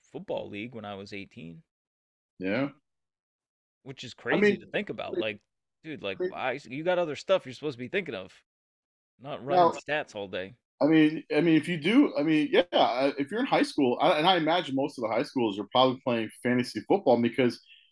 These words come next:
Speaker 2: you can put together a money pot.
Speaker 1: Yeah.
Speaker 2: And, I mean, off the books, technically,
Speaker 1: Yeah, of
Speaker 2: and
Speaker 1: course.
Speaker 2: just create a league,
Speaker 1: Yeah, do
Speaker 2: right?
Speaker 1: it on Yahoo or whatever. I used to u-, E S P N leagues.
Speaker 2: Right, right. And then, you know,
Speaker 1: All the
Speaker 2: some
Speaker 1: kids,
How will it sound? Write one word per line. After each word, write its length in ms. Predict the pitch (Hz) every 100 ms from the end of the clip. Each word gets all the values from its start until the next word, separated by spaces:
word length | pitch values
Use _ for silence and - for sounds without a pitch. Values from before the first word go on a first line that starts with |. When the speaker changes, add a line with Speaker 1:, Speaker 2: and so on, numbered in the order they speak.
| -
Speaker 2:
you 120 | 160
can 520 | - 214 247 170 131 _ _ _ _ _ -
put 180 | 180 -
together 300 | 151 151 139
a 40 |
money 280 | 127 143 151
pot. 340 | - 104 131 - _ _ _
Speaker 1:
Yeah. 220 | 330 349 - _ _ -
Speaker 2:
And, 600 | 123 - 127 127 123 117
I 60 | 120
mean, 160 | 127
off 260 | - 127 139
the 80 | 135
books, 600 | - 131 135 - - - -
technically, 640 | 139 156 139 107 113 139 _
Speaker 1:
Yeah, 80 | 110
of 60 | 117
Speaker 2:
and 120 | 117
Speaker 1:
course. 120 | -
Speaker 2:
just 380 | 131 127 - - _ _
create 280 | - 135 151
a 40 | 170
league, 480 | 151 131 127 139 - _ _ _ _ _
Speaker 1:
Yeah, 100 | 269
do 60 | 254
Speaker 2:
right? 140 | 120
Speaker 1:
it 80 | 147
on 140 | 170 143
Yahoo 380 | 131 143 156
or 120 | 170 156
whatever. 280 | 147 160
I 40 | 151
used 220 | 147 -
to 60 | 135
u-, 240 | 90 147
E 140 | 123 147
S 100 | 143
P 140 | -
N 180 | 143 151
leagues. 400 | 135 160 185 - _ -
Speaker 2:
Right, 280 | 214 226 113 - -
right. 260 | 139 139 - - -
And 120 | 117 120
then, 240 | 120 120
you 80 | 123
know, 180 | 120 113
Speaker 1:
All 60 |
the 60 | 147
Speaker 2:
some 120 | 139
Speaker 1:
kids, 180 | 160 156